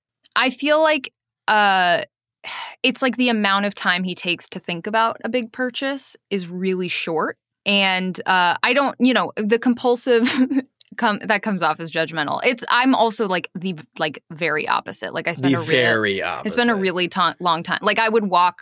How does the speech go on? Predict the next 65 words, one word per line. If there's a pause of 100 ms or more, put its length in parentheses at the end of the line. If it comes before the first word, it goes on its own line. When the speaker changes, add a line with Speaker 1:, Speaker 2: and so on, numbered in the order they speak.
Speaker 1:
I'll
walk
until
my
shoes
literally
fall
off
my
feet.
And
then
I'll
be
like,
"Maybe
I
can
walk
barefoot
for
a
little
while
Speaker 2:
When
it,
Speaker 1:
before
I
Speaker 2:
like,
Speaker 1:
get
a
new
Speaker 2:
<laughs>
yeah,
Speaker 1:
pair."
Speaker 2:
it's,
like,
impeding
her
walking
ability,
like
her
computer,
for
example.
Speaker 1:
But
I
also,
like, (100)
I, (100)
I
think,
like,
the
amount
of
time (160)
that
he,
the,
he
has
the
thought,